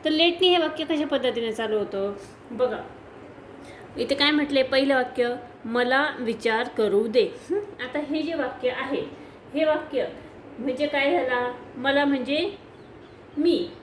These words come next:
हं? म्हणजे हा झाला कर्म. ठीक आहे, आणि कर्माच्या ठिकाणी, कर्माच्या ठिकाणी आपल्याला अगोदर लेट हा शब्द लिहायचा आहे आणि त्याच्यानंतर कर्म लिहायचं आहे. म्हणजे या वाक्यातील जो आपला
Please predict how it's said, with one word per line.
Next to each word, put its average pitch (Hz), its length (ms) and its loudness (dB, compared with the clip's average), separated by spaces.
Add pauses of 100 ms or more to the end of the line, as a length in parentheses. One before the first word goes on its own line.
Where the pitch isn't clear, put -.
हं? 359 60 -6 (460)
म्हणजे 277 420 0 (160)
हा 302 100 -2
झाला 302 220 2
कर्म. 302 420 2 (560)
ठीक 403 140 -4
आहे, 220 120 -2 (300)
आणि 254 180 -4
कर्माच्या 302 680 2
ठिकाणी, 359 640 0 (920)
कर्माच्या 220 540 0 (400)
ठिकाणी 339 380 4 (300)
आपल्याला 240 360 0
अगोदर 233 340 0 (120)
लेट 285 420 0
हा 285 120 4
शब्द 220 260 0
लिहायचा 226 400 0
आहे 208 180 0
आणि 233 300 -2
त्याच्यानंतर 220 560 -2
कर्म 302 440 4
लिहायचं 247 440 -2
आहे. 175 180 -8
म्हणजे 208 360 -6
या 247 120 0
वाक्यातील 202 580 -6
जो 196 120 -4
आपला 202 340 -2